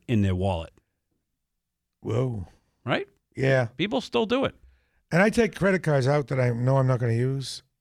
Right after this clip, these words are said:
Speaker 2: just so I don't have to replace them if something, if I lose my wallet. Okay. I, I have an independent insurance agent. I always have. I just, I'm a person who likes to call up somebody and ask them stuff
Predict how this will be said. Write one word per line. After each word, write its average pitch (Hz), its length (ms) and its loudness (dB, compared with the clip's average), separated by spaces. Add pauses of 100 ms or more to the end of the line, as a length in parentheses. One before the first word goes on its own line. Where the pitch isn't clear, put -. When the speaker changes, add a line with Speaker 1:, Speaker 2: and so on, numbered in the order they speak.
(640)
Speaker 2:
just - 420 -4
so 113 100 0
I 117 100 2
don't 123 300 -2
have 123 200 -4
to 117 100 -4
replace 117 380 -4
them 117 120 -4
if 98 80 -4
something, 117 400 -8
if - 100 -16
I 151 60 2
lose 151 180 2
my 123 120 0
wallet. 139 420 -2 (800)
Okay. 151 320 0 (420)
I, 185 320 0
I 202 160 4
have 175 160 4
an 135 120 0
independent 120 380 -2
insurance 117 380 -2
agent. 113 280 -2
I 127 160 0
always 139 360 4
have. 120 380 2 (380)
I 135 100 -2
just, 143 280 -2 (720)
I'm 151 140 -2
a 139 40 -6
person 165 320 0
who - 20 -2
likes 139 160 0
to 113 80 -6
call 135 280 2
up - 260 -2
somebody 131 340 0
and 107 180 -4 (240)
ask 123 260 -4
them 101 140 -8
stuff - 480 -12